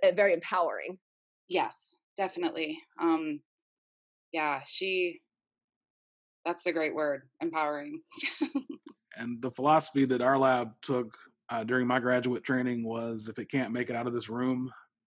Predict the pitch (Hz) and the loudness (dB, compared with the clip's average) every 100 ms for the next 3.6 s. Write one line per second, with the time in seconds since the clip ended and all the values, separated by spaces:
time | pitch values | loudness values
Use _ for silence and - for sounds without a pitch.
0 | - 117 120 110 113 120 117 113 117 117 | -10 -6 -4 -4 -4 -4 -4 -2 -2 -2
1 | 120 127 131 131 _ _ _ _ _ _ | -2 0 0 0 _ _ _ _ _ _
2 | - 113 110 120 104 123 120 117 117 117 | -8 -6 -4 -6 -4 -2 -2 -2 0 0
3 | 110 127 123 - 113 | 0 0 0 -2 -6